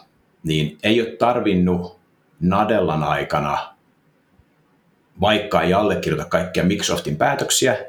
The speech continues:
eikä niin kuin kaikki teknologiat tietenkään ole niin kuin täysin <laughs> toimivia, eikä mikään ratkaisu ole silver bulletti, ja, ja näin edespäin. Eri product groupit Microsoft saa toimia niin kuin eri lailla ja näin, mut lähtökohtaisesti pääosin kuitenkin niin,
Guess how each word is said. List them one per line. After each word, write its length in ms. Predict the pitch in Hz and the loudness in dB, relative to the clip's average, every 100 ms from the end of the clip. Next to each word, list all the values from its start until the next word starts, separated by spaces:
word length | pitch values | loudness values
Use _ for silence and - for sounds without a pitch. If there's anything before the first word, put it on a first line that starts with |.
| - | -4
eikä 260 | 92 90 87 | 0 0 0
niin 100 | 78 | 0
kuin 80 | 82 | 0
kaikki 240 | 90 87 - | 0 -2 -4
teknologiat 440 | 80 80 76 76 | -4 -2 -4 -4
tietenkään 500 | 80 76 76 67 69 | -2 -2 -2 -4 -4
ole 160 | 71 65 | -4 -6
niin 180 | 67 | -12
kuin 220 | 64 67 67 - _ _ _ - - | -14 -14 -14 -18 _ _ _ -20 -4
täysin 460 | - 73 - 90 87 | -2 0 -2 0 0
<laughs> 60 | |
toimivia, 560 | 139 113 120 107 90 90 - - - - | 2 2 2 2 2 0 -2 -8 -18 -4
eikä 240 | 87 90 | 0 0
mikään 340 | 87 90 82 76 | 0 0 0 0
ratkaisu 360 | 78 - - | -2 -4 -6
ole 80 | - | -6
silver 440 | - 120 101 90 87 | -2 0 2 0 0
bulletti, 680 | 82 80 78 - 80 80 - _ _ - | 0 0 -2 -2 -4 -4 -16 _ _ -2
ja, 300 | 80 78 - | 2 2 0
ja 100 | 80 | 0
näin 260 | 87 101 92 | 2 2 2
edespäin. 500 | 85 80 78 78 80 | 0 0 0 2 2
Eri 160 | 82 | 0
product 360 | 80 90 90 - | 0 0 0 0
groupit 340 | 80 76 80 | -2 0 0
Microsoft 400 | 85 80 69 - | -2 -2 -4 -4
saa 120 | 73 | -4
toimia 360 | - 80 78 76 | -2 0 0 -2
niin 140 | 69 | -4
kuin 120 | - 78 | -4 0
eri 120 | 78 | 2
lailla 340 | 76 67 67 | 2 0 -4
ja 60 | 69 | -2
näin, 280 | 87 85 78 | 0 0 0
mut 240 | 76 - - - _ _ _ | -2 -4 -16 -20 _ _ _
lähtökohtaisesti 1120 | 98 113 110 - 85 78 - - - - - _ _ _ | 0 0 0 -2 0 -2 -2 -4 -2 -4 -4 _ _ _
pääosin 480 | 110 107 90 - 80 | 0 2 2 0 -2
kuitenkin 600 | 82 85 80 80 76 69 | 0 0 0 -2 -2 -2
niin, 320 | 71 69 71 | -4 -4 -8